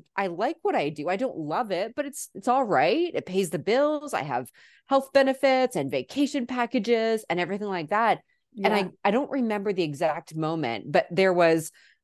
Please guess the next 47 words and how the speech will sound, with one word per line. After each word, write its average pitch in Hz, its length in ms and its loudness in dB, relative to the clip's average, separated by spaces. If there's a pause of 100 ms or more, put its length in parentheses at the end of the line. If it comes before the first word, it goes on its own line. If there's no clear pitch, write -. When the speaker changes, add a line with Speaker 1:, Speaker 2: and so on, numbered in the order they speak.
(200)
Speaker 1:
there 220 140 2
was 208 140 0
a 208 60 -2
time 247 440 -4
when 208 140 -2
I 180 60 0
realized, 156 920 0 (480)
"Do 185 160 0
I 165 240 4 (280)
want 170 260 0
to 240 60 0
be 226 140 2
doing 220 440 -2
this 135 220 0
for - 100 -8
the 180 80 0
rest 156 300 -2
of 165 40 -4
my 143 140 -2
life? 180 260 -2
Because - 280 -2
if 170 180 0
I 220 140 0
don't 233 320 0
get 151 240 2
out, 139 480 -2
if 170 180 -4
I 185 140 0
don't 233 180 -6
make 185 180 -4
the 175 60 -4
decision 175 460 -4
to 135 60 -10
start - 260 -2
living 156 240 -2
life 143 180 -2
on 156 100 -2
my 131 140 -4
terms, 170 540 -2 (360)
I'm 185 200 2
going 208 240 0
to 202 100 -6
be 175 160 2
just 170 320 -2
like 160 220 0
my 147 140 -2
coworkers 147 800 -2